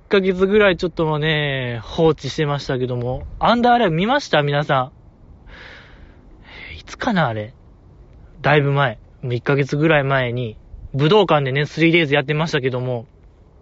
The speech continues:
あのライブがめちゃめちゃ良かったんですよね。そう。まあ、えー、初日二十曲やって、で、二日目も二十曲やって、確かその初日の、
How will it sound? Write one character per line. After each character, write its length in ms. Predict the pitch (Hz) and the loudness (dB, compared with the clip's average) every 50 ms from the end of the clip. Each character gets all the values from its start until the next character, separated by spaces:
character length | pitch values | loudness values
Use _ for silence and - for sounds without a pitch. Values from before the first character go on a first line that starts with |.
| - - - - - - - - - - - - - - - - - - - - - - | -20 -20 -20 -20 -20 -20 -20 -20 -20 -20 -18 -18 -18 -18 -18 -18 -20 -20 -20 -20 -6 -2
あ 200 | 147 160 214 240 | 0 2 2 2
の 180 | 269 285 277 | 2 2 2
ラ 200 | 269 277 277 269 | 2 2 2 4
イ 80 | 269 254 | 4 2
ブ 140 | 247 247 240 | 2 2 2
が 100 | 220 170 | 2 0
め 200 | 139 135 139 135 | 0 0 -2 -2
ち 80 | - | 0
ゃ 60 | 185 | 0
め 120 | 185 202 190 | 0 0 2
ち 60 | 190 | 2
ゃ 40 | 214 | 2
良 80 | 277 | 2
か 120 | 302 453 - | 2 0 -2
っ 100 | - - | -2 -2
た 120 | - 139 | -2 -2
ん 40 | 131 | -2
で 60 | 120 | -4
す 80 | - 120 | -6 -8
よ 80 | 110 | -8
ね。 400 | 107 117 127 131 131 131 131 - - - - - - - - - - - | -6 -4 -4 -2 -2 -4 -4 -8 -12 -20 -20 -20 -20 -20 -20 -20 -20 -20
そ 500 | - - - 143 139 131 127 117 117 - - - - - - - - - - - - - - - - - - - - - - - - - - - - - - | -14 -8 -4 -2 0 2 2 0 -2 -4 -10 -20 -20 -20 -20 -20 -20 -20 -20 -20 -20 -20 -20 -20 -20 -20 -20 -20 -20 -20 -20 -20 -20 -20 -20 -20 -20 -8 -2
う。 20 | 190 | -2
ま 80 | 196 | 0
あ、 120 | 170 156 - - - - - - - - - - - - - - - - - - - | 0 -2 -6 -14 -20 -20 -20 -20 -20 -20 -20 -20 -20 -20 -20 -20 -20 -20 -20 -10 -4
え 640 | - 170 160 156 151 151 156 151 143 151 147 147 151 - | -2 0 2 2 2 0 0 -2 -4 -4 -6 -8 -10 -10
ー、 20 | |
初 180 | - - 180 175 | -4 0 2 2
日 240 | 175 165 - - | 2 2 0 0
二 160 | 160 160 170 165 | 2 2 2 4
十 160 | 170 185 165 | 2 2 2
曲 280 | - - 147 123 - | 2 0 -2 0 0
や 100 | 135 135 | 0 0
っ 40 | 135 | 0
て、 260 | - - - - 107 - - - - - - - - | -2 -6 -10 -10 -10 -10 -12 -18 -20 -20 -20 -14 -6
で、 80 | - 180 | -4 -4
二 260 | - - 240 220 - | -2 -2 -4 -4 0
日 120 | - 262 247 | 0 0 2
目 180 | 240 240 233 | 2 2 2
も 160 | 220 254 233 | 2 2 2
二 200 | 170 160 165 170 | 2 4 2 4
十 140 | 165 208 208 | 4 2 2
曲 260 | - - 160 131 - | 2 0 -2 0 0
や 120 | 131 131 131 | 0 0 -2
っ 40 | - - - - - | -2 -6 -10 -12 -4
て、 180 | - 151 123 - - - - - - - - - _ _ - - - - - - - - - - - - - - | -2 -2 -2 -2 -4 -10 -16 -18 -20 -20 -20 -20 _ _ -20 -20 -20 -20 -20 -20 -20 -20 -20 -20 -20 -20 -20 -6
確 200 | - 165 151 - | -4 -2 -2 -2
か 140 | - 143 127 | -2 -4 -4
そ 100 | - 127 | -2 -4
の 60 | 120 | -6
初 160 | 113 - 170 175 | -2 0 0 2
日 280 | 190 202 180 - 202 | 2 2 2 2 2
の、 200 | 196 208 220 220 | 2 2 0 -2